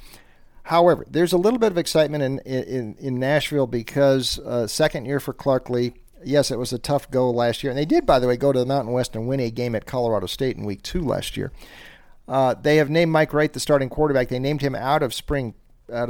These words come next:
out of a, a spring football. Uh, Wright looked, as opposed to Sears, more of a thrower. Wright is a better runner, and whatever Vandy did on offense last year seemed to come with Wright in there. He is kind of a dynamic playmaker, but this has been a problem for Vandy for a while. The thought is the second year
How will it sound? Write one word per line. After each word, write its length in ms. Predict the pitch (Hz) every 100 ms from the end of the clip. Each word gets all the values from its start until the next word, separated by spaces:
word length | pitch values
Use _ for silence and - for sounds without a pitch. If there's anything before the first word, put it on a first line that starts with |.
| -
out 200 | 127 127
of 140 | 107
a, 160 | 107 107
a 280 | 104 104 98
spring 320 | - - 202
football. 460 | - 104 - 95 - - - - -
Uh, 180 | 110 -
Wright 460 | 98 127 151 151 - -
looked, 580 | - 135 170 175 - -
as 360 | - 190 165 147
opposed 320 | - 165 156
to 80 | 120
Sears, 360 | - 156 151
more 120 | 139 127
of 60 |
a 40 | 113
thrower. 260 | 143 135
Wright 300 | 117 147 156
is 120 | 123
a 80 | 117
better 340 | 110 143 175 139
runner, 380 | 123 123 123 -
and 240 | 123 123
whatever 460 | 139 147 165 165 131
Vandy 400 | - 127 147 131
did 160 | 139 131
on 100 | 123
offense 460 | 127 139 127 107
last 220 | 117 110 113
year 60 |
seemed 240 | - 135 120
to 60 |
come 200 | - 127
with 160 | 113 -
Wright 240 | 127 117
in 280 | - 135 139
there. 160 | 101 85
He 180 | 151
is 180 | 208 -
kind 360 | - - 190 226
of 80 | 151
a 80 | 117
dynamic 540 | 127 123 131 120 -
playmaker, 540 | - 143 117 95 110
but 140 | 104 104
this 160 | 139
has 100 | 156
been 140 | 139 120
a 60 |
problem 360 | 104 135 123 120
for 160 | - 107
Vandy 380 | 117 117 113
for 180 | - 120
a 60 | 104
while. 340 | 117 123 92
The 140 | 82 113
thought 360 | - 165 165
is 160 | 139 123
the 80 | 113
second 460 | - 143 127 92
year 280 | 120 123